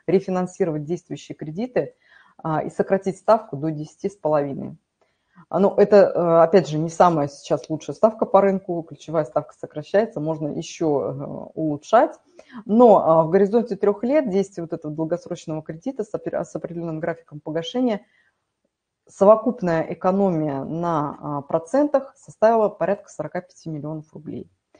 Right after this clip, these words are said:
Ну, а, кому-то, э, эта цифра пос-, покажется несущественной, в зависимости от объёма бизнеса, но для нашего клиента это, конечно, экономия существенная.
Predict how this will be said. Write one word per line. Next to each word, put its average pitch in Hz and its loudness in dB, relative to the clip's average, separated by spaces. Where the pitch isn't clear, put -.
Ну, 254 0
а, 160 4
кому-то, 202 4
э, 147 -2
эта 165 -8
цифра 160 -8
пос-, - -6
покажется 160 -4
несущественной, 185 -6
в - -6
зависимости 185 -2
от 165 -4
объёма 160 -4
бизнеса, 226 -6
но 151 -6
для 160 -2
нашего 160 -10
клиента 190 -10
это, 156 -12
конечно, 165 -16
экономия 156 -10
существенная. - -8